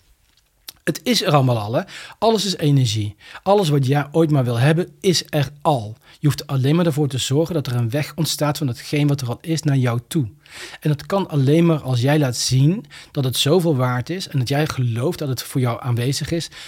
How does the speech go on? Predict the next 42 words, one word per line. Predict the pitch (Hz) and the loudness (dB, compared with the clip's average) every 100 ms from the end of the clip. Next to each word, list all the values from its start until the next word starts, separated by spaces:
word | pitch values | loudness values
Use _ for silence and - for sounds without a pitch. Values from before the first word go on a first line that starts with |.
| - | -10
dat | - | -4
het | 147 | -2
zijn | 143 131 | 0 0
weg | 123 | 0
kan | 117 127 131 110 | -4 0 0 2
vinden. | 143 143 107 92 - | 2 2 0 -6 -14
Het | - 127 | -10 -6
is | 139 | -4
de | - | -4
frequentie | 123 127 147 156 175 156 | -4 -4 -2 0 0 0
die, | 139 139 147 _ - | 2 2 0 _ -6
eh, | 131 123 - - - _ | -2 -2 -4 -12 -20 _
jouw | - 151 | -2 0
frequentie | - 165 165 160 165 | 0 0 0 2 -2
en | 139 | -2
de | |
frequentie | - 156 147 135 | -2 0 0 0
van | 147 | -2
hetgeen | 127 143 127 | -2 -2 -2
wat | 117 | -2
je | |
wil | 123 | -2
hebben, | 135 160 - - - | 0 0 -4 -10 -4
moet | 175 139 | -2 2
matchen, | 143 151 147 165 165 | 4 2 2 -2 -2
zodat | - 135 | -2 -2
het | 127 | 0
naar | 127 127 | -2 -2
je | 123 | -4
toe | 139 | -6
kan | 110 | -10
komen. | - 107 110 104 _ - - | -10 -14 -14 -20 _ -20 -6
En, | 143 139 | -4 -2
eh, | 139 | -2
het, | 127 139 - _ _ | -4 -4 -12 _ _
het | 135 123 | -6 -4
gevoel | 127 127 196 | 0 2 2
van, | - 143 | 2 -2
"Ik | - 127 - | 0 -6 -6
heb | - 139 | -4 -4
het | 107 | -2
niet", | 127 131 170 - | 2 4 4 2